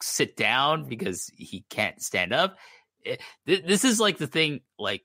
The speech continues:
I, I, I'm gonna say Kawada is probably, for me personally, like, one of the top three sellers of all time, up there with, like, someone like Shinjiro Otani, especially with facials. Like, the facials that, that Kawada does is, like,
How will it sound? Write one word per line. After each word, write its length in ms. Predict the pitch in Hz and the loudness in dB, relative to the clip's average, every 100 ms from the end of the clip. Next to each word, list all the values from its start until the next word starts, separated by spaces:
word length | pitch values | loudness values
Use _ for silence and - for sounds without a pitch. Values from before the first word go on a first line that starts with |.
| _ _ _ _ - | _ _ _ _ -2
I, 200 | 120 160 | 0 2
I, 280 | 127 160 147 | 0 -2 0
I'm 100 | 135 | 0
gonna 160 | 160 143 | 2 2
say 180 | 123 | 0
Kawada 480 | - - 123 151 151 | 0 0 2 2 2
is 180 | 123 113 | 2 -2
probably, 720 | - 107 95 101 110 110 - _ _ _ _ | -2 0 2 0 -2 -2 -4 _ _ _ _
for 160 | 135 92 | -2 -2
me 580 | 92 104 139 226 - _ | 0 2 2 0 -4 _
personally, 560 | - 92 - 131 151 165 | -6 -4 -4 -6 -4 -2
like, 340 | 131 92 - _ _ _ - | 0 -2 -4 _ _ _ -4
one 160 | 107 | -2
of 60 | 110 | 0
the 60 | 98 | -2
top 360 | - 95 - | 0 -2 -2
three 160 | - 95 | -6 -4
sellers 600 | - 82 90 101 110 - | -2 -2 -2 -2 -4 -4
of 140 | 87 92 | -4 0
all 120 | 87 | -2
time, 280 | - 95 110 | 0 -2 0
up 160 | 147 | 0
there 160 | 147 135 | 2 2
with, 180 | 120 110 | 0 2
like, 220 | 101 - - - _ | 0 -2 -18 -20 _
someone 280 | - 110 101 | -2 0 0
like 160 | 95 | 0
Shinjiro 600 | - 101 92 95 90 - | -2 -6 -4 -2 -2 -6
Otani, 420 | - 90 101 120 | -4 0 0 -2
especially 360 | 104 190 190 202 | -4 -2 0 2
with 220 | 151 - | 0 0
facials. 460 | 117 104 98 - - | -2 0 -4 -8 -8
Like, 260 | 87 - _ | -8 -10 _
the 180 | 117 143 | -4 -4
facials 540 | - 170 175 185 160 - _ - | 0 0 2 2 0 -6 _ -6
that, 320 | 120 104 98 | 0 0 -2
that 100 | 98 | -10
Kawada 440 | - 98 101 95 - - | -4 0 0 0 -10 -4
does 400 | 92 110 131 - | -2 -2 -6 -10
is, 260 | 87 87 - | -10 -10 -12
like, 200 | 85 | -14